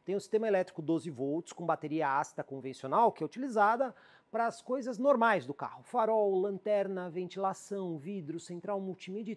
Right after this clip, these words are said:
todas essas coisas mais. Aí o carro tem um outro sistema de quarenta e oito volts, aí com uma bateria aí na casa de aproximadamente um quilowatt-hora, que traciona esse motor elétrico que tá ali junto do câmbio,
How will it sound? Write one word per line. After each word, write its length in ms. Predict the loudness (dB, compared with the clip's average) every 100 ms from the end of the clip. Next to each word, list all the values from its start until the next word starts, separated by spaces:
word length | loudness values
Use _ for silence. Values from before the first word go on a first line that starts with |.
| -8 0
todas 380 | 0 2 0
essas 280 | -2 -4 -8
coisas 340 | -4 -4 -4 -6
mais. 340 | -10 -12 -20 _ _ -4
Aí 160 | -4
o 40 | 0
carro 280 | 2 2 0
tem 180 | -4
um 240 | -2 -2 2
outro 480 | 6 6 6 -2 -8
sistema 480 | -10 -8 -4 -4
de 80 | -4
quarenta 420 | -2 0 -2 -2
e 40 | 0
oito 260 | 0 -2
volts, 760 | -10 -8 -8 -8 -10 -12 -12 -16 -20 -20 -2
aí 160 | -2
com 120 | 0 -4
uma 120 | 0
bateria 400 | 0 0 0 0
aí 80 | 2
na 160 | 0
casa 420 | 0 0 0 0
de 80 | -4
aproximadamente 960 | -2 -2 -4 -4 -2 -2 -2 -4 -10 -16 _ -4
um 260 | 0 0 -2
quilowatt-hora, 1400 | -2 2 4 4 0 0 -6 -6 -4 -2 -2 0 -2 -6 -20 _ _
que 280 | -6 -6 -8 _
traciona 960 | 2 4 2 -4 -4 4 8 8 8 0 4
esse 380 | 4 4 -4
motor 320 | -4 -4 -2 0
elétrico 500 | 2 2 -2 -6 -14
que 80 |
tá 120 | -2 -2
ali 180 | -2
junto 280 | -4 -6 -6
do 120 | -8
câmbio, 420 | 2 4 4 2